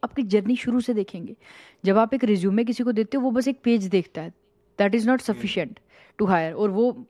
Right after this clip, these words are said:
Speaker 1: कई बार ऐसा होता है कि जिसके पास बहुत ज़्यादा कुछ लिखा हुआ, वो हायर हो जाएगा, but क्या पता आपके पास उससे ज़्यादा सीखने की चाहत हो। That can only
Speaker 2: हम्म।
Speaker 1: be shown कि जब आपके पास वो चीज़, like, एक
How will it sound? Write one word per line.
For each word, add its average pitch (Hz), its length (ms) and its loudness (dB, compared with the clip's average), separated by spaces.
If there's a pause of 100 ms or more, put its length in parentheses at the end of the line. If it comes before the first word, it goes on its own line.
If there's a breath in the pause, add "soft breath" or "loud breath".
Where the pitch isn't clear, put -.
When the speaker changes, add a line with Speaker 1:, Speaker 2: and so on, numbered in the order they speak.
Speaker 1:
कई 226 160 2
बार 247 160 2
ऐसा 233 180 -2
होता 226 160 -4
है 226 40 -4
कि 233 80 -6
जिसके 220 240 -2
पास 220 120 4
बहुत 185 240 4
ज़्यादा 226 180 2
कुछ 214 220 -4
लिखा 202 180 0
हुआ, 220 140 4
वो 226 140 0
हायर 196 220 2
हो 180 60 0
जाएगा, 156 300 -6 (280 loud breath)
but 196 120 0
क्या 226 140 4
पता 233 180 0
आपके 226 180 -4
पास 233 180 -2 (180)
उससे 233 240 -4
ज़्यादा 202 300 4
सीखने 214 400 0
की 220 80 -2
चाहत 190 340 -4
हो। 160 120 -12 (800 soft breath)
That 190 240 2
can 233 180 -2
only 208 220 -2
Speaker 2:
हम्म। 220 60 -4
Speaker 1:
be 240 260 -2
shown 208 520 -2
कि 233 140 -2
जब 196 200 2
आपके 196 260 -2
पास 190 280 -4
वो 202 80 -2
चीज़, 226 320 -6 (400 loud breath)
like, 208 160 0
एक 233 220 -6